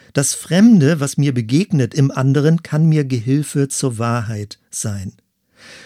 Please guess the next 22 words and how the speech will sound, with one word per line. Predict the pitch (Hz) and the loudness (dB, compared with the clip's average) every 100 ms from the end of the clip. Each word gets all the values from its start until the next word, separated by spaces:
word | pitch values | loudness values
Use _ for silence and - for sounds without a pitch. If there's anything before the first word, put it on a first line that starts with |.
| - | -4
Nicht | 180 214 | -2 0
die | 175 | -4
eigene | - 185 185 | -2 -2 -2
Überzeugung | 185 160 - 165 160 151 | -4 -6 -4 -2 0 -2
aufzwingen, | - 151 165 - - 120 139 | -2 -2 -2 -6 -4 -2 -2
sondern | 151 139 131 123 | -2 -2 0 -2
Geduld | 117 151 190 202 | -2 2 2 0
haben, | 120 110 117 131 | -6 -4 -4 -4
wenn | 127 | -2
der | 117 - | -4 -2
andere | 135 143 139 139 | -2 0 0 -2
an | 139 127 | -2 -4
bestimmten | 117 - 165 - | -4 -4 -4 -4
Stellen | - - 120 127 135 | -8 -4 -4 -4 -4
einfach | 123 - - | -8 -8 -4
eine | 127 | -4
andere | 143 139 | -2 -4
Biografie, | 120 120 120 117 110 - 147 147 | -4 -2 -2 -4 -8 -4 -4 -4
eine | - 120 120 | -4 -6 -4
andere | 123 117 | -6 -6
Geschichte | 107 - 135 - 120 | -8 -6 -8 -6 -6
hat | 117 | -6